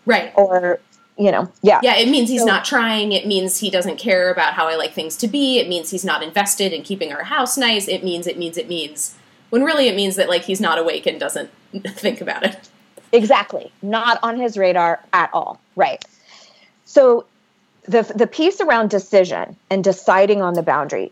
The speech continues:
Speaker 2: this is where I would highly encourage you to get very qualitative and quantitative, meaning that there's a very definitive line if that boundary has been breached or not. So an example would be,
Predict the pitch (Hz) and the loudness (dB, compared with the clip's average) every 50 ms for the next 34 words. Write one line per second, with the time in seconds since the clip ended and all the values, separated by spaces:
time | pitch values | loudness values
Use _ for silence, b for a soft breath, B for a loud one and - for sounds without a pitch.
0 | _ _ 170 165 233 285 339 - 427 440 - - 214 208 190 190 185 185 - - | _ _ 2 4 6 6 6 4 -2 -4 -2 2 4 4 6 6 6 4 2 2
1 | - 170 175 180 180 180 170 170 - - 202 214 240 277 302 294 262 233 240 - | 2 2 2 2 2 0 -2 -2 -6 -2 0 2 2 4 2 2 0 0 0 2
2 | 214 190 190 175 - 190 185 175 - 185 - 147 139 165 170 - - _ _ _ | 2 2 2 2 0 -2 -4 -2 -2 0 2 4 4 4 2 0 -4 _ _ _
3 | 165 151 185 185 180 196 202 196 196 185 - - - 220 202 196 190 196 196 - | -2 2 4 6 6 6 6 4 2 0 -4 0 2 4 6 6 6 4 2 2
4 | 196 190 190 185 180 175 - _ 165 175 170 - - 180 160 156 160 156 156 - | 2 4 4 4 4 2 0 _ -6 -6 -6 -4 -4 -2 -2 0 -2 -4 -2 -2
5 | 131 120 131 113 - - b b b b b b - 202 220 226 233 233 233 220 | -2 -2 -2 -2 -4 -6 b b b b b b 2 4 4 6 6 6 4 6
6 | 208 190 185 185 - 202 185 185 185 180 - - 170 160 165 151 - 220 214 214 | 6 4 4 6 6 6 6 6 4 4 0 -2 -2 -2 -4 0 4 4 6 6
7 | 214 214 214 214 196 196 180 - - 208 196 190 185 185 165 160 160 160 165 170 | 6 4 2 2 0 0 -2 0 0 2 2 4 4 4 2 2 0 0 2 2
8 | 180 208 254 285 330 349 339 - _ 208 196 185 - _ 190 165 - - - 196 | 2 2 2 0 0 -2 -4 -2 _ 2 2 2 2 _ 2 2 2 2 2 2
9 | 190 196 202 202 202 196 202 202 185 170 175 175 175 170 151 165 160 156 151 - | 2 2 2 0 -2 -2 -2 -2 -4 -2 -2 -2 -2 -2 -4 -4 -4 -2 -2 -4
10 | - - - 156 135 143 123 98 71 - - B B B B B B B - - | -6 -2 -2 -2 0 0 0 -2 -2 -4 -6 B B B B B B B 2 4
11 | 226 208 208 202 202 196 185 175 208 208 208 214 214 226 214 185 185 185 170 180 | 6 6 6 6 4 2 2 2 2 2 2 2 2 2 4 4 2 2 2 2
12 | 170 165 165 165 165 165 175 | 2 4 4 4 4 2 0